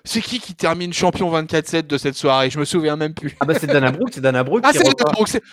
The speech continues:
Speaker 2: Ouais.
Speaker 1: oui, c'est Dana Brooke qui repart avec la ceinture, ouais,
Speaker 2: Ouais,
Speaker 1: du
Speaker 2: elle
Speaker 1: coup.
Speaker 2: bat,
Speaker 1: Ouais,
Speaker 2: elle
Speaker 1: ouais,
Speaker 2: bat
Speaker 1: c'est
Speaker 2: Nikki dans son match. Après, tout le monde essaye un petit peu de lui piquer son titre, notamment Reggie. Et après, Reggie, bah, il se fait interpeller par, euh,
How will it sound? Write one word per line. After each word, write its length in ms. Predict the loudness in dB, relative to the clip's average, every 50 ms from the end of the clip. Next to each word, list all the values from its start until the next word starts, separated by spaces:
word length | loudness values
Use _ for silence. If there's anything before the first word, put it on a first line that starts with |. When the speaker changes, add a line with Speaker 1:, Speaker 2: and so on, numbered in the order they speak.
| -18 -10
Speaker 2:
Ouais. 100 | -4 -2
Speaker 1:
oui, 80 | -2 0
c'est 120 | 0 2
Dana 220 | 4 6 6 6 6
Brooke 120 | 4 4
qui 100 | 4 4
repart 240 | 4 4 6 4 4
avec 120 | 4 2
la 80 | 0 -2
ceinture, 360 | -2 -4 -4 -2 0 0 2
ouais, 80 | 2 2
Speaker 2:
Ouais, 100 | 2 2
Speaker 1:
du 60 | 2
Speaker 2:
elle 80 | 0 2
Speaker 1:
coup. 40 |
Speaker 2:
bat, 100 | 2 2 2
Speaker 1:
Ouais, 40 | 4 2
Speaker 2:
elle 60 | 2
Speaker 1:
ouais, 60 | 2
Speaker 2:
bat 60 | 0
Speaker 1:
c'est 80 | 0 0
Speaker 2:
Nikki 380 | -2 -2 -4 -6 -6 -4 -2 0
dans 120 | 0 -2
son 160 | -2 -4 -4
match. 360 | -2 0 0 0 -2 -2 -6
Après, 220 | -8 -8 -8 -10 -10
tout 120 | -6 -6
le 60 | -4
monde 100 | -4 -2
essaye 260 | -4 -4 -4 -4 -4 -4
un 80 | -4
petit 200 | -6 -8 -12 -12
peu 160 | -10 -8 -8
de 40 | -8
lui 100 | -8 -12
piquer 280 | -12 -14 -14 -14 -14 -14
son 180 | -12 -10 -12
titre, 220 | -10 -10 -10 -8 -6 -4
notamment 420 | -4 -2 -2 -2 -2 -2 -2 -2
Reggie. 360 | -2 -4 -4 -6 -6 -6 -6 -6
Et 120 | -6 -6
après, 240 | -8 -6 -8 -8 -6
Reggie, 360 | -6 -6 -8 -8 -8 -8 -8
bah, 100 | -6 -8
il 80 | -8 -10
se 80 | -10
fait 80 | -12 -12
interpeller 500 | -10 -10 -12 -16 -14 -12 -10 -8 -8 -8
par, 220 | -6 -6 -4 -2 -2
euh, 100 | -2